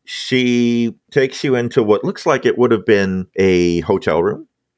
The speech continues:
And as you enter, laying in the bed is another Evo, the same species as Liliana. And it's an older lady, probably forty-five-ish would be your guess.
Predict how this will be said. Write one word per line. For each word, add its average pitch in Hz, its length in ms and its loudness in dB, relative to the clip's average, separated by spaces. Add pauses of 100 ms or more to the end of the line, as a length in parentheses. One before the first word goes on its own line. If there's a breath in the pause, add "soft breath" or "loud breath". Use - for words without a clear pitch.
(420)
And 98 320 0
as 101 340 0
you 139 220 -2
enter, 196 560 -2 (640)
laying 135 500 0
in 123 560 -2
the - 80 0
bed 120 560 0 (380)
is 92 760 0
another 127 400 0
Evo, 127 520 -2 (180)
the 95 80 -16
same 101 240 -2
species 104 560 -6
as 87 100 -6
Liliana. 87 640 0 (340)
And 98 640 -2
it's - 140 -10
an 104 180 -4
older 107 340 2
lady, 107 440 -2 (520)
probably 117 960 0
forty-five-ish 143 1040 0 (200)
would 107 200 0
be 120 80 0
your 92 180 0
guess. 85 640 -4